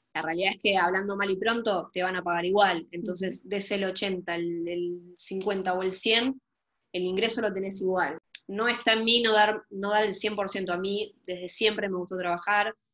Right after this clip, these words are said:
Speaker 1: A mí no me cuesta trabajar, me encanta, es cuando más útil me, me siento, pero también salir a buscar otras cosas, un poco por la realidad actual de Argentina, que,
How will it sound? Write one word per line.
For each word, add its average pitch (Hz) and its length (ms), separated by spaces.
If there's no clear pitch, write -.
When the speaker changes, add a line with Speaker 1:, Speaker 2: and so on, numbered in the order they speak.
Speaker 1:
A 175 60
mí 185 100
no 190 80
me 190 120
cuesta 202 340
trabajar, 185 480
me 180 80
encanta, 202 500
es 185 120
cuando 175 240
más 190 280
útil 190 320
me, 170 440
me 170 140
siento, 214 640
pero 190 200
también 208 640
salir 214 400
a 214 40
buscar 208 240
otras 208 260
cosas, 220 720
un 214 160
poco 247 260
por 196 120
la 180 120
realidad 180 340
actual 196 260
de 185 60
Argentina, 196 540
que, 165 200